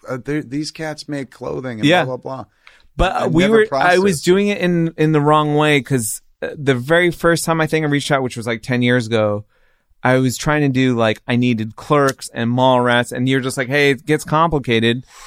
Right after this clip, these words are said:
Speaker 2: because of the studios."
Speaker 1: Other people own them.
Speaker 2: Other people own these names, and I was just like, "Ah, I'm not,"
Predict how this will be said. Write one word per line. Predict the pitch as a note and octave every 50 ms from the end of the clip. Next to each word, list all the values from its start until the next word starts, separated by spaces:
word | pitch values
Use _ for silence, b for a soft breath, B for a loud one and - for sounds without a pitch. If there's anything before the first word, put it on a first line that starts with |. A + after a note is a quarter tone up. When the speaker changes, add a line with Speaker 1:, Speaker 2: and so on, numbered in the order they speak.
| - - - -
Speaker 2:
because | C#3+ C3 - D3+ C#3 B2
of | C3 C3
the | C3+ C3+ C3 C3 C3 C3 B2+
studios." | - - - F3 F#3+ G3 E3 B2 G#2+ F2 E2+ - -
Speaker 1:
Other | G#2+ A2+ A2 F#2
people | G#2+ A2 F#2 G#2 G#2
own | G#2 G#2+ G#2+ G2+
them. | F#2+ F2 E2 - _ _ _ _ _ _ -
Speaker 2:
Other | C3+ C#3+ C#3+
people | C3 D3 D3+ C#3+ D3+ -
own | C#3+ D3 D3 C#3+
these | C#3 C3 B2
names, | C#3 C#3+ C#3 C#3 C3+ C3
and | C3 B2+
I | B2
was | B2 A2
just | G#2+ - B2
like, | A2+ A2+ A2+ C#3
"Ah, | C#3 C#3 C#3 C3+ C3+ B2+
I'm | A#2 B2+
not," | B2 B2+ B2+ A#2+